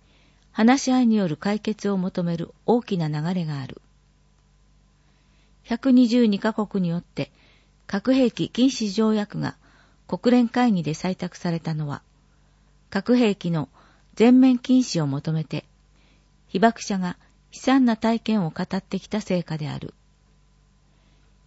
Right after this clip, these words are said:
平均年齢八十歳を超えた被爆者らは、生きている間に核兵器のない世界を実現したいと、被爆者国際署名を集めており、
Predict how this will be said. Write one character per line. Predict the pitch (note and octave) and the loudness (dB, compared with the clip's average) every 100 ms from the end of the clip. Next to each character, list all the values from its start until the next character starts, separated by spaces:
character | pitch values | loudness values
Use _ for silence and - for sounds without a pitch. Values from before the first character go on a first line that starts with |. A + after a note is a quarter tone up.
| _ _ | _ _
平 | B3 C4+ | 0 0
均 | - B3+ A#3+ | 4 6 6
年 | A#3+ F#3+ | 6 2
齢 | D3+ D3 - _ | -2 -6 -10 _
八 | - G#3+ A3 | -6 -2 -2
十 | B3 | -2
歳 | - A3+ F#3+ | -2 -2 -2
を | D#3 | -2
超 | E3 | -4
え | D#3+ | -4
た | - - - | -6 -12 -14
被 | - | -10
爆 | E3 F#3+ | -8 -8
者 | - F3 | -8 -8
ら | D#3 | -8
は、 | C#3+ - _ _ _ _ _ _ _ _ _ _ | -10 -14 _ _ _ _ _ _ _ _ _ _
生 | F#3+ | -12
き | - | -4
て | - B3 | 2 2
い | G#3+ | 2
る | G#3 | -2
間 | F#3+ F#3+ F3 | -6 -6 -6
に | E3+ E3+ _ _ _ _ _ _ | -8 -12 _ _ _ _ _ _
核 | - G#3 B3 | -8 -4 0
兵 | C4 B3+ | 0 0
器 | G#3+ | -2
の | F3+ D#3+ | -4 -2
な | E3+ | -4
い | F#3 | -6
世 | - F#3+ | -8 -6
界 | F#3 F#3 | -4 -4
を | E3 | -6
実 | D#3+ - F#3 | -10 -10 -6
現 | F#3+ F#3+ | -4 -4
し | - | -6
た | F3 | -8
い | D#3+ | -8
と、 | - - _ _ _ _ _ _ _ _ _ | -10 -12 _ _ _ _ _ _ _ _ _
被 | G#3 | 0
爆 | A#3 A#3+ | 0 -2
者 | - F#3+ | -6 -10
国 | - F#3 - | -8 -12 -8
際 | - A#3+ | -4 -2
署 | A#3+ - A3+ | -2 0 2
名 | A#3 A3+ | 2 2
を | A3 - | -2 -4
集 | - F3+ | -8 -6
め | F#3 | -6
て | F3+ | -4
お | E3+ | -6
り、 | D3+ D3 | -8 -12